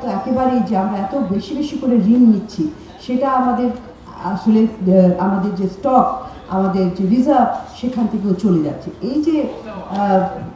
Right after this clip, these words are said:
জনসেবা এবং সুদের হার বাবদে দুটো খাতেই সবচেয়ে বেশি দেখা যাচ্ছে। এবং তারপরে আরেকটি উল্লেখযোগ্য বিষয় লোক-, দেখা যাচ্ছে যে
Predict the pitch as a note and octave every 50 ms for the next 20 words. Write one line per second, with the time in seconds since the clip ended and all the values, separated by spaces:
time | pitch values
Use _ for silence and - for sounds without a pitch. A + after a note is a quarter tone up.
0 | - - - G3+ G#3+ A#3+ C4 C4+ - C#4 C4+ A#3+ B3 B3+ B3+ - - G#3+ F#3 G#3
1 | A3 G#3+ F#3+ - - - A3+ G#3 B3+ C4 B3+ - - G3 G3+ G#3 A3+ A3+ G3 G#3
2 | G3 F#3 F#3 F#3+ F#3+ - B3 E4+ - - - - - - F3+ G#3+ - A#3+ A#3+ -
3 | - A3 F3+ - A#3+ A#3+ - - A3+ A#3 A#3+ - - A#3+ G3 F3 F#3 F3+ F3+ -
4 | F#3 E3 D#3 D3+ - F3 E3 D#3+ C#3+ - - - - - - - - - - -
5 | - - G3+ G#3+ A3 - - A#3 - C#4+ D4+ - E4 D#4+ D4+ C#4 C4 C#4 C#4 -
6 | - C#4 C4+ B3+ A3+ B3 B3 - - B3 G#3 A#3+ G#3+ G#3 - - A#3 G#3+ G3 G3+
7 | G3 - - - - F3+ F3+ E3+ F#3+ F#3+ F3+ G3 G3+ G3 F#3+ F#3 - A3 F#3 F3+